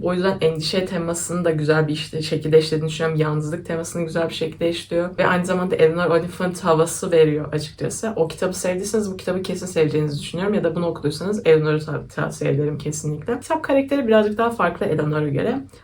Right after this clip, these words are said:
Daha biz yalnızlığını ve o endişeli hareketlerini daha çok, daha yoğun bir şekilde görüyoruz bence. Eleanor birazcık daha sakin bir şekilde yaşıyordu. Çünkü bir rutini vardı dediğim gibi ama bu karakter birazcık daha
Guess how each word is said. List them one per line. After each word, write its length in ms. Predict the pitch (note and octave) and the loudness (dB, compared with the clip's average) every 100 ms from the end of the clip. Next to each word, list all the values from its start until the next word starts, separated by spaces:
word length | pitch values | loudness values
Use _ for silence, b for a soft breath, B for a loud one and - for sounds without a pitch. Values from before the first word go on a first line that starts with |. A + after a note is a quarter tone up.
| - | 0
Daha 280 | F#3+ A3 A3 | 2 4 2
biz 140 | D#3 | 0
yalnızlığını 680 | E3 E3+ F#3 F3 G#3 G#3+ G#3+ | -2 -2 -4 -2 2 2 2
ve 180 | A3+ A3+ B B B B B - | 0 -4 B B B B B 4
o 120 | D#3+ | 6
endişeli 540 | E3 E3+ E3+ - F#3+ G#3+ | 6 2 -2 -2 2 2
hareketlerini 1000 | G#3 F3+ E3+ E3 E3+ - F3+ F#3 A#3 A3 | 2 0 0 2 -2 -2 -2 2 2 2
daha 480 | F#3+ G#3+ A3 - - | 2 2 2 -2 -12
çok, 360 | - F#3+ F#3 D#3+ | -6 -4 -2 -2
daha 180 | F3+ | 0
yoğun 260 | G3 F3+ F3+ | 2 2 2
bir 60 | F#3 | 0
şekilde 340 | D#3+ D#3+ E3+ | -2 2 2
görüyoruz 400 | D#3 D3 C3+ C#3+ D3+ | 4 4 2 2 0
bence. 240 | D3+ E3+ | 0 0
Eleanor 400 | E3 F3+ G3+ F#3+ | 0 2 2 2
birazcık 280 | F#3+ F#3 F#3 | 0 0 0
daha 120 | G#3 | -2
sakin 500 | G#3 E3 D#3 D#3+ F#3 | 0 -2 -2 -2 -4
bir 40 | |
şekilde 440 | D#3 D#3 D#3 D3+ D3 | -2 -4 -2 0 0
yaşıyordu. 440 | D3 - D#3 F#3+ | 0 -2 -4 -4
Çünkü 240 | G3+ F#3+ G3 | -2 -4 -2
bir 120 | G3+ - - _ - - | -6 -8 -20 _ -14 -6
rutini 380 | E3 - F#3+ F#3+ | -6 -2 0 2
vardı 340 | D#3 C#3 D3 | 2 2 2
dediğim 280 | D3 C#3 D3+ | 2 2 0
gibi 180 | F#3+ A#3+ | 0 2
ama 220 | B3+ A3 | 2 2
bu 100 | A#3 | 0
karakter 480 | A#3+ A#3 A#3 A#3+ A3 | 4 2 4 0 2
birazcık 360 | A3 G#3 A3 | 2 0 -2
daha 240 | A3+ A#3+ | -6 -6